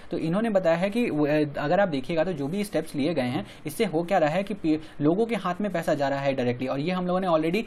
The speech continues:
देख लिया था, एक दो दिन पहले article जो आया था जिसमें बताया गया था कि किस तरह से liquidity push दिया जा रहा है। तो यह, यही चीज़ आप देख सकते हो कि किस तरह से हम लोग different एडिटोरियल्स को relate कर सकते हैं।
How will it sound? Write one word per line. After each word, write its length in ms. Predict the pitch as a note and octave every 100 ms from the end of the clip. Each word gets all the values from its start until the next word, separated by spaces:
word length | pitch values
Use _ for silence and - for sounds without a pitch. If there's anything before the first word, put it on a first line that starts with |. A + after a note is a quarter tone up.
| - -
देख 180 | D#3 E3+
लिया 160 | E3+
था, 100 | E3+
एक 240 | G3 D3+ D#3
दो 100 | E3
दिन 180 | E3+ F3
पहले 280 | D#3 D#3
article 380 | D#3+ C#3+ D3+ D#3
जो 100 | D3+
आया 140 | C#3+ C#3
था 120 | C#3+
जिसमें 320 | D3 D#3 D3+
बताया 240 | C#3+ C#3
गया 120 | C#3+ D#3
था 100 | G3
कि 80 |
किस 180 | F3+ E3+
तरह 100 | E3+
से 120 | E3+
liquidity 440 | G3 D#3 E3 E3+ G#3+
push 220 | G3+ F#3+
दिया 220 | D3+ C#3
जा 120 | B2
रहा 120 | A#2+ A#2+
है। 140 | B2 - - -
तो 60 |
यह, 260 | D3+ D#3+ G#3
यही 160 | E3 F#3+
चीज़ 220 | G3 F#3
आप 100 | D#3+
देख 160 | D3+ E3+
सकते 220 | F#3 G3+
हो 60 |
कि 120 | G#3 F#3+
किस 120 | -
तरह 100 | F3+
से 100 | G3
हम 200 | G#3 G3
लोग 180 | G3+ A3+ D#3+ D3+ D3 D#3
different 340 | D#3 D#3 A3+ G3+
एडिटोरियल्स 460 | D#3+ D#3 C#3+ D#3+
को 60 | A3
relate 320 | F3 E3+ D3+
कर 140 | C3 B2
सकते 260 | B2 -
हैं। 120 | A#2+